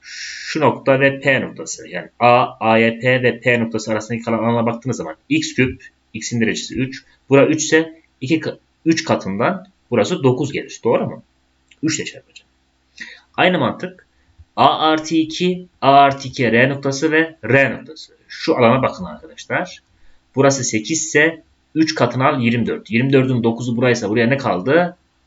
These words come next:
Tertemiz on altı birim kaldı diyeceğim ama pardon, on beş birim kaldı. On altı olur. Tertemiz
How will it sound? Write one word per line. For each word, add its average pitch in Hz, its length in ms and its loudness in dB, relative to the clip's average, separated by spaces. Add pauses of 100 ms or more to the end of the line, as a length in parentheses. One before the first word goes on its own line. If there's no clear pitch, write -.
(480)
Tertemiz 127 800 -4 (800)
on 107 160 0
altı 113 280 -2
birim 120 240 -2
kaldı 95 360 -6
diyeceğim 117 300 -4
ama 78 260 -10 (180)
pardon, 101 480 -8 (280)
on 92 180 -6
beş - 200 -6
birim - 160 -20
kaldı. - 120 -20
On 87 100 -10
altı 92 220 -10
olur. 123 120 -12 (1400)
Tertemiz 127 760 -4